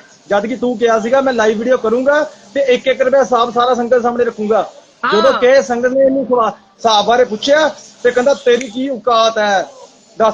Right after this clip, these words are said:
Speaker 1: ਆਪਣੇ ਹਿਸਾਬ ਬਾਰੇ ਤੂੰ ਲੋਕਾਂ ਦੀ ਐਸ ਡੀ ਆਈ ਫੇਰਤੀ ਕਿ ਤੇਰੀ ਕੀ ਔਕਾਤ ਹੈ, ਤੂੰ ਕੌਣ ਹੁੰਦਾ ਸਾਡੇ ਕੋਲ ਹਿਸਾਬ ਮੰਗਣ ਵਾਲਾ?" ਆਹ ਕਿਹੜੀਆਂ ਗੱਲਾਂ ਕਰਦਾ ਸੀਗਾ?
Speaker 2: ਸਹੀ ਗੱਲ ਬਾਬਾ, ਮੈਂ ਸਿੱਧੀ ਗੱਲ ਦੱਸਦਾ, ਸਪਸ਼ਟ ਗੱਲ ਦੱਸਦਾ, ਠੀਕ ਹੈ ਕਿ ਨਹੀਂ? ਨਾ ਆਪਾਂ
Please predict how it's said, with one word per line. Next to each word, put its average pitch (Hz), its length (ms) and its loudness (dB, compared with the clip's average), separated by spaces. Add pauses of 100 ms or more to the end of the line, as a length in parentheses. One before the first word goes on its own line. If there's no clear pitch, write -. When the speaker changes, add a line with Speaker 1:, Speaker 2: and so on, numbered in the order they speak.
(120)
Speaker 1:
ਆਪਣੇ 240 300 0
ਹਿਸਾਬ 254 300 0
ਬਾਰੇ 254 160 0
ਤੂੰ 262 160 -8
ਲੋਕਾਂ 240 280 0
ਦੀ 254 120 -2
ਐਸ 214 160 0
ਡੀ 220 60 0
ਆਈ 254 120 0
ਫੇਰਤੀ 247 420 -2
ਕਿ - 300 -14
ਤੇਰੀ 233 280 0
ਕੀ 240 200 -6
ਔਕਾਤ 247 480 0
ਹੈ, 247 140 0
ਤੂੰ 240 200 -8
ਕੌਣ 262 240 0
ਹੁੰਦਾ 254 260 -4
ਸਾਡੇ 233 260 0
ਕੋਲ 226 80 -6
ਹਿਸਾਬ 233 220 0
ਮੰਗਣ 220 260 -8
ਵਾਲਾ?" 226 180 0
ਆਹ 247 240 -2
ਕਿਹੜੀਆਂ 294 220 -4
ਗੱਲਾਂ 247 260 -2
ਕਰਦਾ 220 260 -6
ਸੀਗਾ? 196 180 -8 (460)
Speaker 2:
ਸਹੀ 330 120 -6 (480)
ਗੱਲ 269 240 -4
ਬਾਬਾ, 285 340 -6
ਮੈਂ 294 260 -6
ਸਿੱਧੀ 403 360 -8
ਗੱਲ 320 260 -6
ਦੱਸਦਾ, 302 320 -6
ਸਪਸ਼ਟ 330 460 -8
ਗੱਲ 294 220 -4
ਦੱਸਦਾ, 285 380 -4
ਠੀਕ 277 220 -10
ਹੈ 311 100 -4
ਕਿ 302 80 -6
ਨਹੀਂ? 311 200 -6
ਨਾ 269 140 -2
ਆਪਾਂ 285 380 -2